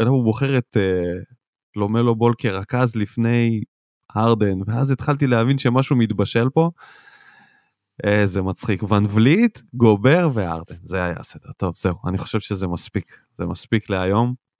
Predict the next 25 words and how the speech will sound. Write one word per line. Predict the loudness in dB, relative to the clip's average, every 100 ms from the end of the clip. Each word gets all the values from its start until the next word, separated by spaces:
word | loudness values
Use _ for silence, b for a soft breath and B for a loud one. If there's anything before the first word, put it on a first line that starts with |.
| _ _ _ _ _ _ _ -12
זה | -6 -4
היה | -2 -4 -4 -4 -6 -8 -14 -20 _
פרק | -4 -2 -4 -4
מאוד | -2 -2
מצחיק, | -4 -8 -16 -20 _ -14
אני | -12
חייב | -8 -6 -2
להודות. | -2 -2 -6 -10 B B B B -20 -20 _ -6
כל | -2 0
הטריידים | 0 -2 -4 -6 -8 -14 _ _ 2 4 4 4 2
וה-, | -2 -2 -4 -8 -12 -14 -18 -20 -16
והדראפט | -8 -6 -6 -8 -6 -2 0 0 -2
הקטן | -2 -2 0 0
הזה | 0 -4
שהם | -2 -2 -4
עשו | -2 0
לאולסטאר, | 2 2 0 0 0 0 -6 b b b b b b b _
סידר | -6 2 4
אותי | 4 2 -2
לתקופה | -4 -6 -4 -2
הקרובה. | -2 -2 0 2 2 0 -4 _
עכשיו | -16 -2 -2 2
יש | 2 2
במה | -2 -2 -2
לצפות. | -2 -4 -4 2 4 2 -4